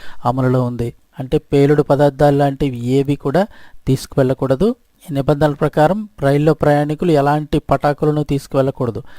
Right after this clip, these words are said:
అలాంటి నిషేధిత వస్తువులతో ప్రయాణిస్తున్నట్లు గనక తేలితే రైల్వే చట్టంలోని సెక్షన్ నూట అరవై నాలుగు ప్రకారం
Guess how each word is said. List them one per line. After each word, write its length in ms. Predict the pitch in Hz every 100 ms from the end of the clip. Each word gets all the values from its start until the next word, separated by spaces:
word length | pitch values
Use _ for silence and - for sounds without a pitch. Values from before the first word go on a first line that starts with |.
| - - -
అలాంటి 420 | 135 180 190 202
నిషేధిత 640 | 156 147 143 175 175 175
వస్తువులతో 600 | 175 160 - 165 160 160 160
ప్రయాణిస్తున్నట్లు 880 | - 143 147 151 - 147 147 -
గనక 280 | 143 143 139
తేలితే 580 | 139 - 127 139 190 226 _ _ - -
రైల్వే 380 | 131 139 170 180
చట్టంలోని 720 | 175 165 - 156 156 180 170
సెక్షన్ 600 | - 151 135 - 185 160
నూట 240 | 147 165 170
అరవై 380 | - 131 147
నాలుగు 360 | 156 151 151 147
ప్రకారం 540 | - 147 - 147 156